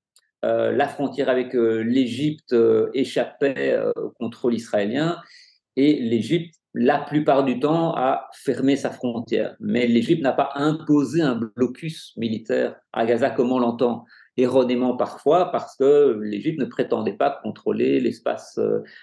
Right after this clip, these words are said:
maritime ou l'espace aérien, ni attaquer qui que ce soit qui essaierait de,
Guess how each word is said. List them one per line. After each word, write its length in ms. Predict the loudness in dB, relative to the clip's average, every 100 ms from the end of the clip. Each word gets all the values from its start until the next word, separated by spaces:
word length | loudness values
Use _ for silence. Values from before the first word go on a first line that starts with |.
| -6
maritime 580 | -4 -4 -6 -8 -2 0
ou 60 | 0
l'espace 360 | -2 -4 -4 -4
aérien, 760 | -2 -2 -2 0 2 2 2
ni 220 | 2 2
attaquer 640 | 0 -4 -6 -6 -2 0 0
qui 160 | -4
que 60 | -12
ce 100 | -10
soit 320 | -4 0 0
qui 320 | -2 -4 -4 -4
essaierait 580 | -4 -4 -4 -4 -2
de, 260 | 0 0